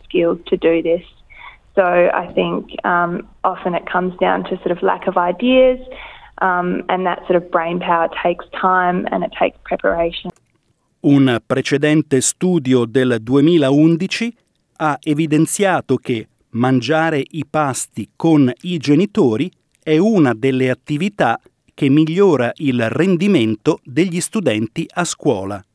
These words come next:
Speaker 2: E, per quanto riguarda i genitori, un altro studio più recente ha riscontrato che consumare un pasto principale a tavola può aumentare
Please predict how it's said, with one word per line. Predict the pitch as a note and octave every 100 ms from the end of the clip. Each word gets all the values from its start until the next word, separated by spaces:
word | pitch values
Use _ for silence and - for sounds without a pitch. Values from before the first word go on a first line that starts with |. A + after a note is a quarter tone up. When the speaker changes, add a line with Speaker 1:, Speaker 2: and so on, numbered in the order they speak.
| _ _ _ _ _
Speaker 2:
E, | - D3+ C3 - _
per | - A#2 -
quanto | C3+ C#3 -
riguarda | B2+ A2+ C3+ C#3 C3 A#2+ -
i | D#3
genitori, | A#2+ C#3 F3 A3 B2 G#2+ F3+ _ _ _ _
un | A#2+ A#2+
altro | D3+ D#3 - B2+
studio | - - F3+ D3 B2+ A#2
più | D3+ D#3+
recente | D3 G3 - A#2 G#2+ - F#3 - _ _ -
ha | E3+
riscontrato | C#3+ D3 - F#3+ G#3+ G3 D3 A2 - F#3+ - _
che | - B2 -
consumare | E3 D#3+ - D#3+ E3 F3+ E3 D3
un | D3+ B2+ B2
pasto | - E3+ - - C#3+ -
principale | C#3 C#3+ C3 C#3+ - D#3+ C#3 A2+ G#2
a | - E3
tavola | - D#3+ G#2+ A2+ C#3 F3+ _ _ _ _ -
può | G#3+ E3
aumentare | C#3 C3+ C#3 C#3+ D3 F#3 F3 B2